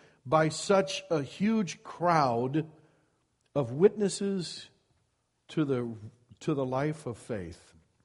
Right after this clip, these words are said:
Now, anytime you see a, a sentence and it begins with the word "since," it means that in order to understand that sentence correctly, you have to go back and read what took place just before that. Because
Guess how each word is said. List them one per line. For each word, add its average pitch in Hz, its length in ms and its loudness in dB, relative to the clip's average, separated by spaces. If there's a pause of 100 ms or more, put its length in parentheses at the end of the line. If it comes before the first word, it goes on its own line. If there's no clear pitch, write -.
(220)
Now, 208 100 6
anytime 240 560 2
you 202 140 0
see 220 260 0
a, 147 220 6 (280)
a 170 120 2
sentence 170 480 -2 (160)
and 190 120 6
it 175 120 2
begins 180 480 2
with 196 240 2
the 185 80 2
word 165 420 0
"since," - 880 -4 (1040)
it 208 180 2
means 247 340 4
that 202 160 6
in 196 100 6
order 226 220 8
to 214 100 0
understand 208 560 2
that 180 160 2
sentence 190 300 -2
correctly, 165 600 4 (200)
you 185 140 4
have 202 220 6
to 196 120 6
go 196 180 4
back 175 420 4
and 151 280 -2
read 190 320 0
what 170 220 -2
took 160 240 -6
place 143 320 -2 (220)
just - 280 -4
before 185 340 -4
that. 95 240 -8 (1500)
Because 151 380 -2